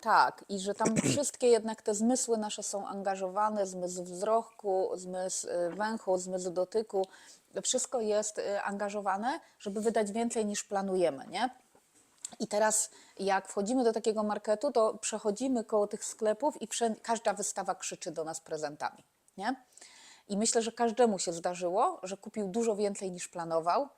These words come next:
i dużo więcej niż przeznaczył budżet. A kupno w tych lokalnych sklepach nie dość, że wspiera tą lokalną przedsiębiorczość,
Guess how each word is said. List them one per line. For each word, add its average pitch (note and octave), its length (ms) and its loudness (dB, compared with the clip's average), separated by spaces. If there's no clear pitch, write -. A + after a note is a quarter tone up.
i F#3 100 -8
dużo G#3+ 260 0
więcej G#3 320 -2
niż F#3+ 140 -8
przeznaczył F3+ 680 -6
budżet. D#3+ 440 -8
A F3 160 -6
kupno C4+ 260 -2
w - 60 -10
tych A#3 160 -2
lokalnych G#3+ 460 0
sklepach G#3+ 380 -6
nie A#3 100 -2
dość, A3+ 180 0
że G#3 80 -4
wspiera A3 380 2
tą G3 180 -4
lokalną F#3+ 400 -4
przedsiębiorczość, F#3+ 920 -4